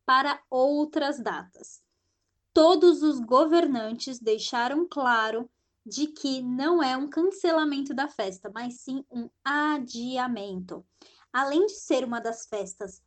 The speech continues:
mais importantes e tradicionais do país,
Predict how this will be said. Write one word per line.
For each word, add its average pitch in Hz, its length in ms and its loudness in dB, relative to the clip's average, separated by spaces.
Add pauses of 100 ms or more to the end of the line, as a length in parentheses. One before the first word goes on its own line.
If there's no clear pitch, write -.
mais 285 520 4
importantes 269 1040 0
e 214 240 -6
tradicionais 240 1080 -2
do 190 120 -16
país, 202 540 -6